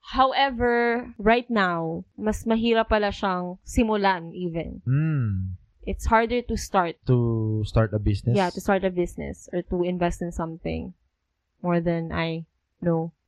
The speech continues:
Speaker 2: Maybe because hindi, hindi talaga yun yung passion mo talaga. Kasi yung iba,
Speaker 1: Aha.
Speaker 2: I mean, bata pa lang, gusto ko maging businessman.
Speaker 1: Yeah.
Speaker 2: And even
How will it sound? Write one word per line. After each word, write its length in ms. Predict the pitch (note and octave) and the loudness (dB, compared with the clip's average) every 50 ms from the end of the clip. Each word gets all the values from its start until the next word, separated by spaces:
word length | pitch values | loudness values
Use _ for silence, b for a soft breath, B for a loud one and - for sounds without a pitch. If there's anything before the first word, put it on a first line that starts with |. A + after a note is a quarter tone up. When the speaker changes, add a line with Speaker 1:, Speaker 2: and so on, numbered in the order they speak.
| _ _ | _ _
Speaker 2:
Maybe 440 | - C#3+ D#3 E3+ F3 E3+ G3 F#3+ F3+ | 2 4 6 6 4 4 0 0 2
because 720 | D#3 D3+ C#3+ - D3 C#3+ C#3+ C3 - - - - - - - | 2 0 2 2 2 2 2 0 -4 -8 -14 -14 -16 -14 -8
hindi, 560 | - A#2+ C3 C3+ C3 B2 B2+ B2+ B2 A#2+ B2 - _ _ | -4 0 0 2 2 4 4 4 2 0 -2 -6 _ _
hindi 280 | - C#3 C3+ B2+ C3 | -4 -2 0 2 2
talaga 320 | B2+ - B2+ B2 A#2+ A2 A#2 | 2 4 2 2 2 2 2
yun 280 | A#2+ A#2 A#2 A2+ A2+ | 2 2 0 0 0
yung 280 | A2 A2 A2 G#2+ G#2+ G#2 G#2 G#2 G#2 G#2 G2+ F#2+ - _ - | 0 0 0 0 0 -2 -2 -2 -2 -4 -4 -6 -10 _ 2
passion 400 | - A#2+ A#2+ A#2 - - B2+ A#2 | 4 4 4 4 2 0 0 0
mo 120 | G#2+ G#2+ | 0 0
talaga. 440 | - G#2 G2+ G2 G2 F#2+ F#2 F2+ F#2+ - | 0 2 2 2 2 0 0 -2 -2 -2
Kasi 240 | - B2+ - F3+ F3 | -2 0 2 2 2
yung 80 | E3 D#3 | 2 2
iba, 320 | D3 F3 E3+ E3+ D#3+ C#3+ - - _ _ _ _ _ _ - | 2 4 2 2 2 -2 -4 -10 _ _ _ _ _ _ -4
Speaker 1:
Aha. 440 | G#3 G3+ F#3+ G3 F#3 F3+ F3 F3 F3+ - _ _ C#3+ A#2+ A2 B2+ - _ _ _ _ _ - | -2 0 2 2 2 2 0 -2 -4 -6 _ _ -10 -10 -10 -12 -14 _ _ _ _ _ 2
Speaker 2:
I 80 | B2+ | 4
mean, 440 | C3 C3 C3+ C3 B2+ B2+ B2 B2 A#2+ - _ _ _ _ _ _ _ _ _ | 4 4 4 2 0 0 -2 -4 -6 -8 _ _ _ _ _ _ _ _ _
bata 520 | C3 A#2+ A#2 A#2 A#2 A2+ - A#2+ A#2 A#2 | -2 2 4 4 4 4 2 2 2 2
pa 160 | - A2+ G#2+ | 2 2 0
lang, 320 | G#2 G2+ F#2+ F2+ F2+ F#2 G2 G2+ - _ _ _ _ | 0 0 -2 -2 -4 -6 -8 -8 -12 _ _ _ _
gusto 280 | - - - - C3 A#2 | -18 -2 2 2 4 4
ko 20 | |
maging 280 | A#2+ A#2 A2 A#2 A2+ G#2 | 2 2 0 0 0 0
businessman. 640 | G#2 A2 G2+ - - G#2+ G2+ - - G#2 F#2 F#2 F#2+ - - _ _ _ _ _ | 0 0 0 0 -2 -2 -2 -2 -4 -4 -6 -6 -6 -8 -14 _ _ _ _ _
Speaker 1:
Yeah. 320 | G#3 G3 F#3+ F3+ F3 E3+ | 2 4 4 4 4 2
Speaker 2:
And 360 | D3 D3 D#3+ E3+ F3 E3 D#3+ - - | 2 0 0 0 0 -2 -4 -6 -2
even 720 | E3+ E3 E3+ D#3+ D#3+ E3+ E3+ E3 E3 E3 E3 D#3+ D#3+ D#3+ | 0 0 2 2 2 2 2 2 0 -2 -2 -2 -4 -6